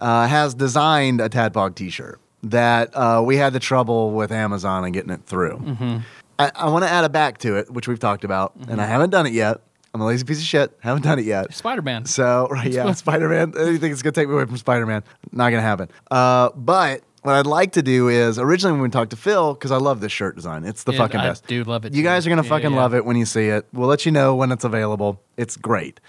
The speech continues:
Speaker 1: Um, it's very Tadpog. <laughs> Like, it's,
Speaker 2: Mm-hmm.
Speaker 1: it's great.
Speaker 2: Mm-hmm.
Speaker 1: Um, what I'm thinking is,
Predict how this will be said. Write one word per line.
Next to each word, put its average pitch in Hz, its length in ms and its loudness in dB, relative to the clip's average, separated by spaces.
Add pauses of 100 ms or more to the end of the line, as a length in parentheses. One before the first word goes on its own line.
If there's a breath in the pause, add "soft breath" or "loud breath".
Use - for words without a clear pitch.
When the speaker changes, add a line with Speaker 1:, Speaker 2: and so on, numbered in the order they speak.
(240 loud breath)
Speaker 1:
Um, 127 580 2 (200)
it's 147 220 2
very 135 380 2
Tadpog. 147 760 0
<laughs> - 60 -10
Like, 131 220 2
it's, 139 220 2
Speaker 2:
Mm-hmm. 139 100 0
Speaker 1:
it's - 120 0
great. - 380 -2
Speaker 2:
Mm-hmm. 123 640 -6
Speaker 1:
Um, 147 400 2 (200)
what 156 200 2
I'm 156 140 0
thinking 214 380 2
is, 135 480 2